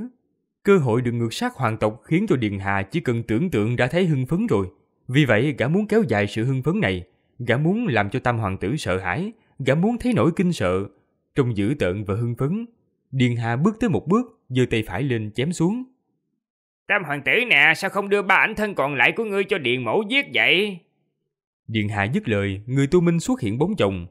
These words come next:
Speaker 1: Ba ảnh thân cuối cùng lập tức xuất hiện, hóa thành ba ảnh, Thu, Hạ, Xuân, lao hướng gã. Điền Hà thấy như vậy thì điên cuồng cười. Lúc này trên tầng thứ bảy thiên ngoại thiên,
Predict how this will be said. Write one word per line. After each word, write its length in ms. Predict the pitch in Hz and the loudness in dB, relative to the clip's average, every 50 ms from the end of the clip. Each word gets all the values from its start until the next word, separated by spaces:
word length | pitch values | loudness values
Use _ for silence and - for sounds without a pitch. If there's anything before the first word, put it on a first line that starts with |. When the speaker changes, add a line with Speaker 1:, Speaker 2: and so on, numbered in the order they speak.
| _ _ _ _ _ _ _ _ | _ _ _ _ _ _ _ _
Speaker 1:
Ba 180 | - 123 120 120 | -4 -2 2 2
ảnh 160 | 117 95 113 127 | 2 2 2 0
thân 180 | - 131 117 113 | -2 -2 -2 -2
cuối 220 | - 156 185 208 208 | -2 0 0 0 0
cùng 200 | - 104 98 92 | -2 -4 -2 -2
lập 140 | 95 95 - | -2 -2 -2
tức 140 | - 202 - | -4 -8 -6
xuất 180 | - - 226 - | -6 -8 -8 -6
hiện, 320 | - 101 90 92 98 104 110 - _ | -6 -6 -4 -4 -6 -8 -10 -12 _
hóa 200 | - 190 226 247 | -6 -4 -4 -4
thành 220 | - 127 110 110 139 | -4 -4 -4 -2 0
ba 100 | 147 147 | 0 0
ảnh, 380 | 135 - 92 104 156 196 233 233 _ _ _ _ | 0 0 0 -2 -4 -6 -8 -10 _ _ _ _
Thu, 320 | - 170 160 156 143 123 107 | 2 2 2 2 2 -2 -4
Hạ, 280 | - - 95 90 92 98 | -6 -6 -6 -4 -4 -6
Xuân, 300 | 110 - 151 156 151 135 117 - _ _ _ | -4 -4 -2 -2 -2 -4 -6 -10 _ _ _
lao 240 | 120 123 127 120 117 | -2 0 2 2 2
hướng 200 | 123 165 202 190 | 0 -2 0 0
gã. 140 | 120 87 98 147 196 240 - _ _ _ _ _ _ _ _ _ _ _ _ _ _ _ _ _ _ _ _ _ _ _ _ _ _ _ | 0 -2 -2 -4 -8 -10 -12 _ _ _ _ _ _ _ _ _ _ _ _ _ _ _ _ _ _ _ _ _ _ _ _ _ _ _
Điền 240 | 135 127 123 120 117 | -6 -4 -2 -2 -2
Hà 160 | 123 120 117 | -2 -4 -4
thấy 160 | 113 - 196 | -4 -4 -2
như 120 | 220 196 165 | -2 0 0
vậy 200 | - 98 92 104 | 0 -2 -2 -4
thì 100 | 104 110 | -4 -4
điên 220 | 113 127 127 127 123 | -4 -2 -2 -2 -2
cuồng 260 | - 107 98 98 92 | -4 -4 -4 -4 -4
cười. 360 | - 104 101 98 92 82 80 - _ _ _ _ _ _ _ _ _ _ _ _ _ _ _ _ _ _ _ _ _ _ _ _ _ _ _ | -4 -4 -4 -4 -4 -6 -10 -14 _ _ _ _ _ _ _ _ _ _ _ _ _ _ _ _ _ _ _ _ _ _ _ _ _ _ _
Lúc 200 | - 147 202 202 | -4 -4 -2 -2
này 260 | 143 107 104 104 107 107 | 0 -2 0 -2 -2 -2
trên 140 | - 135 123 | -2 -2 -2
tầng 140 | 117 104 101 | -2 -4 -2
thứ 140 | - 165 170 | -2 0 0
bảy 260 | 120 92 101 143 170 - | 2 2 2 0 -2 -2
thiên 140 | 147 123 | -4 -4
ngoại 180 | 110 95 90 101 | -2 -2 -2 -2
thiên, 340 | 107 135 139 143 147 131 | -2 -2 0 0 0 -2